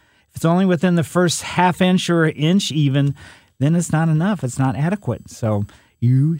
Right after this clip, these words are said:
need to change your system. But anyway, phone number, uh, Greg is here to answer your phone call. Just give him your name and where you're calling from. It's three one four, four three six, seven nine hundred or one eight hundred, nine two five, eleven twenty.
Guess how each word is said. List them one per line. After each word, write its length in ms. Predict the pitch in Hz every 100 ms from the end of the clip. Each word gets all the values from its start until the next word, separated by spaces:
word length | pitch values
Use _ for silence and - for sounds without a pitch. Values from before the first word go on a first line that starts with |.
| 120
need 180 | 123
to 100 | 127
change 460 | 123 - 123 120 113
your 100 | 127
system. 380 | - 147 - 113 - _
But 140 | - 185
anyway, 320 | 220 190 120
phone 440 | 110 - - 185
number, 360 | 202 208 254 226
uh, 200 | 127 139
Greg 300 | 117 156 208
is 140 | 214
here 300 | 131 185 233
to 340 | 226 - 127 -
answer 640 | 131 160 - 202 196 180
your 340 | 127 131 123
phone 300 | 120 - 175
call. 320 | 185 220 254 214 - _
Just 180 | 131 131
give 140 | 151
him 100 | 135
your 80 | 123
name 320 | 117 131 160
and 100 | 147
where 120 | 139
you're 80 | 151
calling 320 | 147 185 226
from. 260 | 120 - -
It's 200 | 127 120
three 240 | - 151 170
one 160 | 170
four, 420 | 143 165 190 214 202 _
four 320 | - 117 123
three 260 | - 117 117
six, 480 | - - 185 - - _ _
seven 380 | - - 226 208
nine 220 | 139 113 101
hundred 340 | 107 127 147
or 120 | 110
one 200 | 110 113
eight 160 | 131 117
hundred, 360 | 139 131 135
nine 340 | 120 127 127 123
two 220 | 135 123
five, 520 | - 131 127 123 120
eleven 440 | - 127 127 123 123
twenty. 440 | - 147 131 107